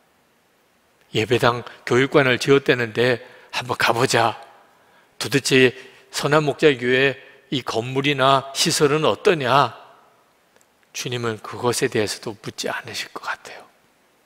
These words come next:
이 교회에 여러 좋은 목회 프로그램이 있다던데, 뭐 행사가 있다던데, 주님은 그것 때문에 감동을 받거나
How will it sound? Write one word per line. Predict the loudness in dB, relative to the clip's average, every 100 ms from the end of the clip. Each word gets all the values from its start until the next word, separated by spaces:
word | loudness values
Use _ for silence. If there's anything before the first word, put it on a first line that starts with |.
| _ _ _ _ _ _ _ _ _ _ _
이 | -2 -2
교회에 | 2 4 6 6 4
여러 | 2 2 2
좋은 | 2 0 -2 -2 -2
목회 | -2 0
프로그램이 | -2 -2 0 2 2 2
있다던데, | -2 -4 -2 -2 -2 0 0 0 -8 -20 _ _ _ _
뭐 | -4 -2
행사가 | 0 0 2 2 2
있다던데, | 2 0 0 -4 0 0 0 -8 _ _ _ _ -6
주님은 | 0 2 2 0
그것 | 0 4 4
때문에 | 4 0 2 0
감동을 | 0 -6 -4 -2 0 0
받거나 | 0 -2 -2 0 -2